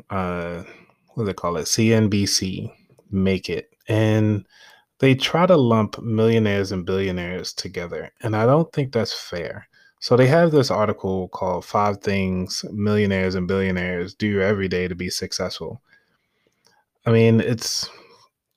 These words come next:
obvious there's a lot of zeros behind each one, and how it all boils down to on here is, like, most of the people that they interviewed are billionaires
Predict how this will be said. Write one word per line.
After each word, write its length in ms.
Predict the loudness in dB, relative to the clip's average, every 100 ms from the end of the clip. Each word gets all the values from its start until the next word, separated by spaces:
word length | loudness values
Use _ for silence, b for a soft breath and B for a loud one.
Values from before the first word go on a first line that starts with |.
| _
obvious 600 | -2 2 4 2 0 -6 -12 b b b _ _
there's 160 | 0 2
a 60 |
lot 260 | 2 4 2
of 80 | 0
zeros 540 | -2 -2 -2 -4 -6
behind 340 | -8 -8 -6 -8
each 180 | -8
one, 380 | -8 -8 -8 -12 b b b b _
and 520 | -8 -4 -4 -4 -4 -8 -14
how 280 | -4 0 0
it 100 | 0
all 220 | -2 -4
boils 380 | -4 -4 -4 -4
down 440 | 0 0 0 -4 -8 -10
to 400 | -6 -4 -4 -4
on 160 | -2
here 280 | -2 -2 -2
is, 200 | -4 -4
like, 280 | -4 -6 -8 _ 0
most 240 | 2 4
of 80 | 2
the 60 | 0
people 180 | 2
that 140 | 2 0
they 140 | 0
interviewed 520 | 2 2 0 -4 -6 -6
are 260 | -6 -4 -4
billionaires 760 | -2 -2 -2 -6 -10 -10 -12